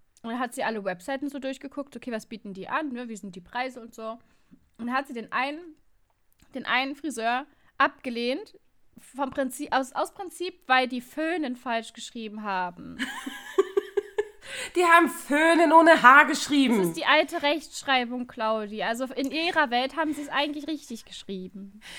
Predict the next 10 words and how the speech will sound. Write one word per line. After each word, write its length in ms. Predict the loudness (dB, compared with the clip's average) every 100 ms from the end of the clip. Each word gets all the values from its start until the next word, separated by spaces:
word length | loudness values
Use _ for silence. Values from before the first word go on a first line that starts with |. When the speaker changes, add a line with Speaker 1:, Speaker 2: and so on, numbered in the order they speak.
| -16 -8 0
Speaker 2:
Die 200 | 4 8
alte 340 | 8 6 4
Rechtschreibung, 840 | 2 2 0 4 4 4 -2 -4 -8 _ _ _ 0
wo 160 | 0
Föhn 540 | 0 2 4 6 4 -2 -10 -2
noch 180 | -2 4
ohne 340 | 4 4 4
H 220 | 6 6
geschrieben 380 | 6 -2 0 0
wurde, 340 | 2 0 -2